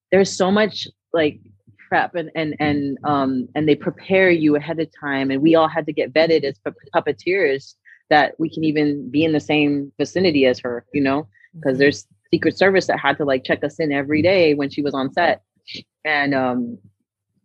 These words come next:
Speaker 1: there's so much buildup for a moment to meet someone that when she finally comes to set, everybody, everybody,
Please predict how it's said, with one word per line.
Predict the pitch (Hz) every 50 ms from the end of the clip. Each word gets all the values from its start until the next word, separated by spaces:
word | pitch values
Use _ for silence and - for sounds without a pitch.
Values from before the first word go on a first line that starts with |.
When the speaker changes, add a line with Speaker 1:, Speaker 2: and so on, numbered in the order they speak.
| _ - _
Speaker 1:
there's | - 165 -
so | 214
much | 208 214 185 - -
buildup | 156 180 190 185 175 151 123 - - _ _ - _ -
for | 170 170 165 151 147 131 143 _ _ _ _ _ _ _ _ -
a | 160 151
moment | 151 151 160 165 156 139 131 101 95 - _ _
to | - 156
meet | 151 156 156 - -
someone | - 131 131 127 123 117 117 117 123 131 - -
that | 151 135 135 131 -
when | 127 147 151
she | - - 160
finally | - - 156 160 170 165 147
comes | - - 160 151 147 -
to | 143 131
set, | - - 185 185 180 156 147 - - _ _ _ _ _ _ _ _ _ _ _ _ _ _ _ _ -
everybody, | 160 165 175 156 170 147 180 170 160 139 -
everybody, | - 175 175 202 190 175 185 156 147 139 135